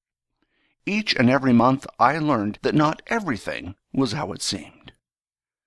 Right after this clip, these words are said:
Here's lesson one, farming for developers. Background. The California coast is a panorama of open farm fields and hundreds of miles of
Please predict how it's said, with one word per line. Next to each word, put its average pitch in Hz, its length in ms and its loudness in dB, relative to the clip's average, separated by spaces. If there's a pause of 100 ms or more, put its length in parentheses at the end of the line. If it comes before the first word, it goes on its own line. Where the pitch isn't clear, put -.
(300)
Here's 226 320 -2
lesson 107 400 0
one, 87 340 -8 (680)
farming 139 520 4
for 110 180 -2
developers. 90 840 -8 (1300)
Background. - 680 -4 (680)
The 143 100 -4
California 180 640 2
coast - 420 -6
is 107 160 -4
a 110 60 0
panorama 101 960 -4
of 98 220 -6 (140)
open 127 340 2
farm 101 340 0
fields 104 400 -6 (220)
and 110 200 -2
hundreds 226 520 -2
of 143 140 -6
miles 107 580 0
of - 100 -8